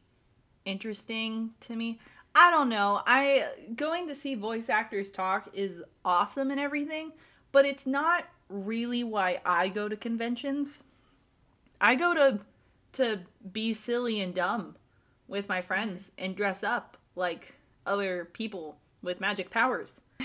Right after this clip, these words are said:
And I go to, like, laugh at other people who are dressed up in funny outfits with magic powers. So hearing voice actors talk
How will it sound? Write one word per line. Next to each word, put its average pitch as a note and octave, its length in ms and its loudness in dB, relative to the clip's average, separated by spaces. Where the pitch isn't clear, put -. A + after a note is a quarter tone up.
And A3+ 120 0
I G3 100 0
go G#3+ 180 0
to, G#3 80 2
like, F#3 220 2
laugh F#3+ 340 6
at F#3+ 80 -2
other A3 220 2
people F#3+ 280 -4
who F3+ 100 -4
are F3 80 -2
dressed E3+ 300 -4
up D#3+ 220 -4
in E3 500 -8
funny E3+ 280 -6
outfits D#3 440 -10
with E3+ 140 -8
magic D#3+ 320 -10
powers. - 400 -6
So A3 420 0
hearing A#3 500 0
voice G3+ 260 -2
actors F#3+ 400 0
talk F3 420 0